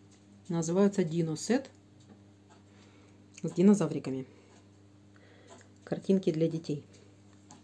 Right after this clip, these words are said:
Итак, вот такие должны быть динозаврики у нас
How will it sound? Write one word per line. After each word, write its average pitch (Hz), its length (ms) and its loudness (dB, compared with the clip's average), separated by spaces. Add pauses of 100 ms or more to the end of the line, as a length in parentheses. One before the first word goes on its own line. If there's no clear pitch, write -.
(160)
Итак, 208 440 0 (2250)
вот 196 340 2
такие 165 300 0
должны 165 260 -4
быть 156 200 -6
динозаврики 170 760 2
у 214 60 4
нас 254 340 0